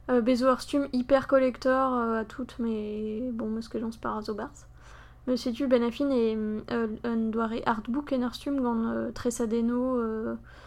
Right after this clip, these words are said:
vite pri en ti a c'hoari a tout se. Noc'h e, bah, mezo e une onde de ma envoreno c'hoari vidéo kentañ a zo Prince of Persia.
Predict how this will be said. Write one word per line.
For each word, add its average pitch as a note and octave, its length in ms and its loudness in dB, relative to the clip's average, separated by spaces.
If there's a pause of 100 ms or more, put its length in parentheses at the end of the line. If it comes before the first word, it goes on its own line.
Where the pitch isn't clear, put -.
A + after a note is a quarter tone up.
(220)
vite A#3+ 140 0
pri B3 220 0
en A#3 100 2
ti A#3 160 0
a A#3 60 2
c'hoari B3+ 560 -2
a C4 80 -4
tout - 160 -14
se. A#3+ 100 -4 (600)
Noc'h A#3 200 -2
e, A#3 380 -2
bah, A3 180 0
mezo B3 320 2
e A3+ 420 -4 (1080)
une C4+ 160 10
onde C#4+ 280 8
de A#3 140 2
ma A#3+ 340 6
envoreno B3 540 6
c'hoari A#3+ 300 4
vidéo A3+ 300 2
kentañ A#3+ 360 0
a B3+ 100 0
zo G#3+ 440 -6
Prince A#3 260 -6
of A3+ 120 -6
Persia. C#4+ 320 -8